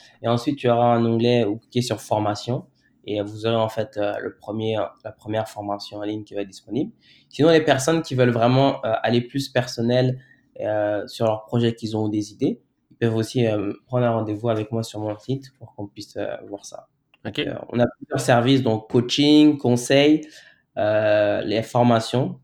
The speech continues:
Speaker 1: vidéo
Speaker 2: Mhm.
Speaker 1: et aussi le développement d'applications. Donc, le développement d'applications, il faut d'abord pas-, passer par notre processus de formation en premier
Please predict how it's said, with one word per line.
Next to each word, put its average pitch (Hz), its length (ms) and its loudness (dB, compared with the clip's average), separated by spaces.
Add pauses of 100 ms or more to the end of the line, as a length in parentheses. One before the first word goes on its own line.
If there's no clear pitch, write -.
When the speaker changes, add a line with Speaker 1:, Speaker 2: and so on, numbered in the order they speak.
(100)
Speaker 1:
vidéo 110 520 -2
Speaker 2:
Mhm. 131 260 -2 (260)
Speaker 1:
et 117 140 0
aussi 113 120 -4 (160)
le 113 120 2
développement 110 360 0
d'applications. 104 640 -6
Donc, 107 200 -10 (500)
le 110 140 -2
développement 123 320 6
d'applications, 135 480 2
il 139 100 2
faut 123 100 -4
d'abord 113 280 2
pas-, - 300 -2
passer 113 240 0
par 117 120 0
notre 107 160 0
processus 123 480 -6
de 110 100 0
formation 107 500 -4
en 101 80 -4
premier 107 360 -4